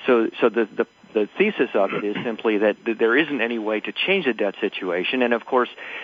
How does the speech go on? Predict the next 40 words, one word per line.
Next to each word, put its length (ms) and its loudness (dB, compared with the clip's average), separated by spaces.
I 80 6
also 300 2
dealt 260 2
in 120 -4
that 180 2
article 360 0
at 200 0
the 40 -2
time 520 2
with 240 2
the 60 0
fact 440 0
that, 180 2
uh, 340 4
the 80 8
news 340 4
media 320 2
coverage 480 0
of 140 0
economic 640 0
developments 640 0
was 180 2
very 220 4
misleading, 640 -4
and 80 -6
that 80 0
actually, 420 0
if 60 -10
you 100 -4
look, 220 0
if 120 -6
you 80 0
look 200 0
at 80 -6
the 80 -2
data, 480 0
uh, 220 2
you 160 0
could 160 2
not 220 2